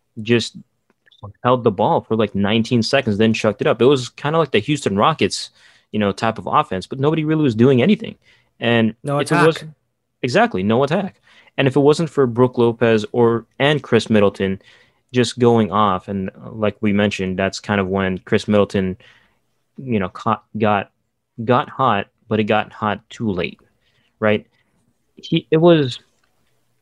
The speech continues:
Speaker 1: it was just bad offense. There was nothing being done. It's like, okay, well, you know, we'll try putting Bryn Forbes in, in the fourth quarter, see if that helps.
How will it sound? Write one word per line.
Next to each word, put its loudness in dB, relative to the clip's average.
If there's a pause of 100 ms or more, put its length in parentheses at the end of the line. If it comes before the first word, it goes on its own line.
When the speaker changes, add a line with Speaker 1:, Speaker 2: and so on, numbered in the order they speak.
(200)
Speaker 1:
it -2
was 0
just -6
bad -2
offense. -2
There 4
was 0
nothing 0
being -2
done. 0
It's -8
like, -4 (320)
okay, 4
well, 0 (420)
you -6
know, -4 (220)
we'll 4
try 0
putting 0
Bryn 2
Forbes 2
in, -2
in -6
the -8
fourth -2
quarter, 2
see 0
if -2
that 2
helps. -4